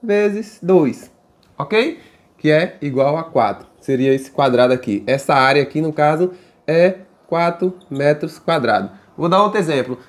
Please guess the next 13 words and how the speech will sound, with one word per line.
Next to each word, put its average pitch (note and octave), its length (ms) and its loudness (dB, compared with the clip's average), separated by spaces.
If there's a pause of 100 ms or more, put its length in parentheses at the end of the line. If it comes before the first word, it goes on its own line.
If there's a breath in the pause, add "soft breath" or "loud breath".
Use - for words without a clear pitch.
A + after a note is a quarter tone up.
(180 loud breath)
É, C3+ 680 4
um F#3 100 -2
quadrado G3+ 520 4
de G#3 100 -2
quatro. A#2+ 520 0 (300)
Pronto. A#2 380 -4
Então, C3 380 0 (300 loud breath)
é, A2 640 2 (4000)
quatro G3 580 2 (1600)
vezes F3+ 840 2
quatro D#3 640 0
igual D3 640 0 (420)
a C#3+ 320 -2